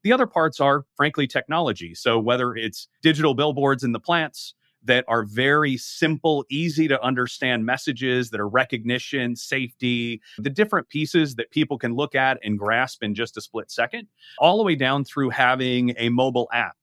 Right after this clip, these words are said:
that employees want to engage with, that we deliver the types of information to them using that app so that they will go to it and check it again and again and again, because we have to earn that engagement.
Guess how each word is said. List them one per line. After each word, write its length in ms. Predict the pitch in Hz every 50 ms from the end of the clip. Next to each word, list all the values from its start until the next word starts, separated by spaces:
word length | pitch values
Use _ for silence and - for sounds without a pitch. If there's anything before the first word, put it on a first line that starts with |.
| _ _ _ -
that 200 | 117 110 110 -
employees 800 | 117 117 117 117 107 - - 147 139 139 135 135 131 123 113 - _
want 200 | 113 135 156 -
to 200 | - - - 120
engage 480 | 104 101 98 90 95 95 92 90 - -
with, 160 | 92 85 -
that 120 | - 104 -
we 120 | 113 113
deliver 500 | 104 120 110 110 117 143 170 160 180 165
the 120 | 127 117
types 420 | 110 - - - 135 117 - - -
of 80 | 113
information 640 | 113 113 110 - 107 104 104 104 101 - - 101 92 -
to 220 | - - 220 220
them 340 | 165 110 101 98 95 95 92 - _ _ _ _ _
using 480 | 117 127 175 202 202 - 156 127 107
that 220 | 98 95 92 92 - -
app 240 | 90 92 92 90 - _ _ _ _ _ _ _
so 320 | - - - 135 127 127
that 320 | 123 113 120 120 113 107 - _ _ _
they 640 | 107 104 104 123 131 147 160 165 175 170 165 151 143 - _ _
will 180 | 110 131 139 127
go 180 | 120 139 131
to 220 | 135 - - 127 120
it 100 | 123 -
and 120 | - 113 110
check 280 | - - 110 104 -
it 120 | 110 101 98 -
again 420 | 101 101 98 98 98 98 98 101 92 -
and 80 | 95
again 260 | 95 92 98 95 92
and 80 | 92 90
again, 360 | 90 87 101 117 110 95 87
because 320 | 85 92 90 - 104 98 98
we 100 | 127 123
have 140 | 135 131
to 80 | - -
earn 220 | - 117 131 139 127
that 160 | 110 92 87
engagement. 500 | 87 82 80 - 80 78 - - _ _